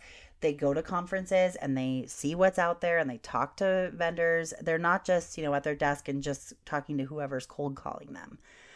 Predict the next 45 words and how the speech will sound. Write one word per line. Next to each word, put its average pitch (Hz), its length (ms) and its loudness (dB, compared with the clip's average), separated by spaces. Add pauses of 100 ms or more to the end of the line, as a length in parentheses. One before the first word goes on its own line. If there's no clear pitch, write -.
(260)
Um, 208 320 4
and 302 320 6
are 254 220 6
they 294 140 4
the 277 140 4
right 262 300 0
person 269 300 0
to 240 80 0
contact? - 760 -6 (680)
Um, 175 500 6 (320)
one 233 200 6
other 302 200 8
thing 302 160 6
I've 254 120 8
mentioned 220 380 4
is 233 100 2
that 226 160 6
most 220 320 2
merchants 311 380 2
in 202 140 2
fraud, 156 280 2
especially 160 640 -4
the 151 140 -4
new 147 260 -4
ones, 233 460 2 (100)
don't 320 220 4
have 330 180 0
any 254 200 8
experience 151 600 -2
or 139 80 -2
training 143 440 -2
in 143 140 0
vendor 147 380 0
relations. 214 500 2
So 262 100 4
do 269 220 2
give 233 200 4
them 147 240 2
the 143 80 -4
benefit 135 400 -6
of 135 100 -10
the 135 100 -8
doubt, 135 380 -2
but 170 100 0
also 190 540 6